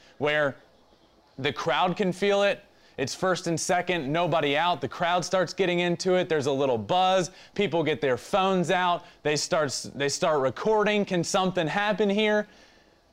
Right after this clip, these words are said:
And it often feels like when you get those moments, it always ends with a, "Ah." But not this one.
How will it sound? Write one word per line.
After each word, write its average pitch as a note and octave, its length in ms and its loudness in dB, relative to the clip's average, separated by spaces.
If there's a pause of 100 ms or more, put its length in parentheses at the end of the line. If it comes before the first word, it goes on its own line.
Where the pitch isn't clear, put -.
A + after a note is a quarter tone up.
(260)
And A3 140 2
it G#3 80 4
often A3+ 420 2
feels G#3 320 0
like F#3 220 0
when F3 100 2
you E3+ 120 2
get F3+ 240 0
those D#3+ 260 2
moments, C3+ 460 0
it C3+ 140 -2
always C#3+ 420 2
ends C3 240 0
with A2 160 -6
a, G#2+ 240 -4
"Ah." G#2+ 800 -4 (840)
But C3+ 120 -2
not D3+ 220 0
this D3 200 0
one. E2+ 280 -12